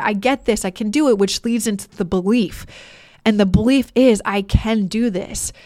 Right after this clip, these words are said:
I believe in myself that I can because of all of these other," it's a part of the feedback loop, all of these other things,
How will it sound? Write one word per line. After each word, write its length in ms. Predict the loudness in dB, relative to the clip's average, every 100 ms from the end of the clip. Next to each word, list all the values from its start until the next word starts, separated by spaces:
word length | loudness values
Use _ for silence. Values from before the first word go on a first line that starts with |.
| -20 _ 0
I 120 | 2
believe 320 | 4 2 2
in 80 | 2
myself 400 | 2 2 0 -2
that 80 | -4
I 100 | -2
can 320 | 0 2 2
because 260 | 0 -2
of 120 | -2 0
all 260 | 2 2
of 120 | 2
these 140 | 0 0
other," 240 | 2 2 2
it's 140 | 0
a 60 | -4
part 180 | -2 0
of 60 |
the 100 | 0
feedback 400 | 2 2 2 2
loop, 180 | -4 -6 0
all 240 | 4 4
of 80 | 4
these 160 | 2 -2
other 260 | -4 -4 -4
things, 520 | 0 0 0 -4 -10